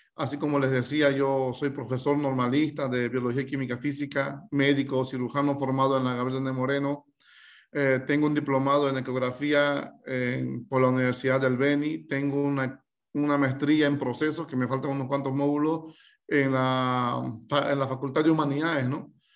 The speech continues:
En ciencia, en educación superior, ¿no? Entonces, ya, y actualmente me encuentro trabajando en la Universidad U-, U C bol ya por segundo año.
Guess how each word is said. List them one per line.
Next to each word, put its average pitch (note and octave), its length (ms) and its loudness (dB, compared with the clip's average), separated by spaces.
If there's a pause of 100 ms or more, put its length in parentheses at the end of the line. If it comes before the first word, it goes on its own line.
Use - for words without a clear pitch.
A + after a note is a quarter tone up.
(240)
En C#3 640 2
ciencia, C#3 500 -2
en B2+ 600 0
educación C#3 600 2
superior, D#3+ 600 0 (520)
¿no? D3 380 -2 (460)
Entonces, E3 480 2
ya, D3+ 300 4
y E3 60 4
actualmente E3+ 500 0
me D#3 120 2
encuentro C#3 260 -2
trabajando C#3 580 0
en C3+ 100 -2
la B2 300 -2
Universidad C3+ 580 0
U-, C#3+ 320 -2
U C#3 120 -6
C C#3 160 0
bol C#3+ 280 4
ya C#3 200 6
por D3 160 -4
segundo C3+ 500 0
año. D3+ 380 -2